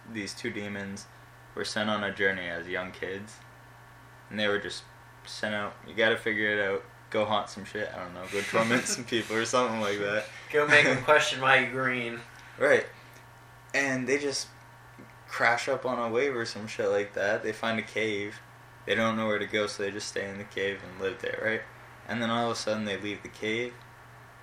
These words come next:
Speaker 1: and now they're like, "What the fuck do we do?" So let me remind you, these are demons. That could be why they're green. I don't know. I don't know what a demon looks like.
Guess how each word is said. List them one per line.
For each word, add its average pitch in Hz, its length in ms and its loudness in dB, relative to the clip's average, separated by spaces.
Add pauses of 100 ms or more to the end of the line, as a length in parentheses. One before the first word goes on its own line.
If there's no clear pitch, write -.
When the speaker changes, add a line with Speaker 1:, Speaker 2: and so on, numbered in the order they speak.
(520)
Speaker 1:
and 101 140 -6
now 101 160 -4
they're 92 140 -8
like, - 260 -10
"What - 180 -8
the - 100 -14
fuck - 340 -12
do 139 80 -6
we 175 300 -10
do?" - 120 -8 (840)
So - 160 -4
let 156 140 -2
me 170 80 -4
remind 170 420 0
you, 104 120 -8
these 123 180 -4
are 123 100 0
demons. 113 640 -8 (360)
That 120 180 2
could 131 180 0
be 135 100 4
why 123 180 2
they're 127 200 -6
green. 107 440 -10
I 107 100 4
don't 113 240 0
know. 107 300 -2
I - 60 -8
don't 110 160 -4
know 110 100 -2
what 107 80 0
a 104 60 -2
demon 104 360 -4
looks 101 240 -12
like. 110 240 2